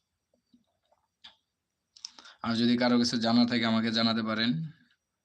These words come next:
আশা করি আপনাদেরকে মানে যা জিজ্ঞেস করবেন উত্তর দেওয়ার চেষ্টা করব। তো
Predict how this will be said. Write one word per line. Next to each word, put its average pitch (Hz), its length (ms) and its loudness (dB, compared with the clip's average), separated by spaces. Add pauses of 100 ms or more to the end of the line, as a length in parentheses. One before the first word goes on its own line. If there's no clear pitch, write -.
(240)
আশা 120 320 0 (280)
করি 110 260 -2 (1300)
আপনাদেরকে 110 560 -4 (560)
মানে 143 160 -4
যা 143 200 -2
জিজ্ঞেস 151 380 -4
করবেন 139 340 -2 (640)
উত্তর 131 260 -4
দেওয়ার 127 280 2
চেষ্টা 123 240 -2
করব। 101 220 -6 (4000)
তো 135 80 0